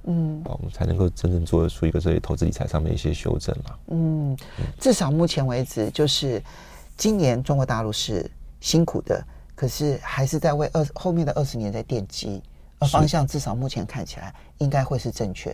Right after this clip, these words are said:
Speaker 1: 的。
Speaker 2: 是。嗯。
Speaker 1: 那台湾是，呃，长期的问题
Speaker 2: 风水坏了。
Speaker 1: 得到了一个一定程度的解决。
Speaker 2: 是。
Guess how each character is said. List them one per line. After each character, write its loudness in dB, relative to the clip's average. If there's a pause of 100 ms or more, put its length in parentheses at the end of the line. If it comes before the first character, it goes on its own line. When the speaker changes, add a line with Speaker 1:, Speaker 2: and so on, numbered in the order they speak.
Speaker 1:
的。 -16
Speaker 2:
是。 -16 (300)
嗯。 6 (120)
Speaker 1:
那 4 (200)
台 2
湾 8
是， 2 (680)
呃， 8
长 2
期 10
的 8
问 10
题 -4
Speaker 2:
风 -
水 0
坏 -10
了。 -14 (200)
Speaker 1:
得 8
到 6
了 6
一 0
个 6
一 2
定 2
程 0
度 -2
的 -2
解 -6
决。 -8 (160)
Speaker 2:
是。 4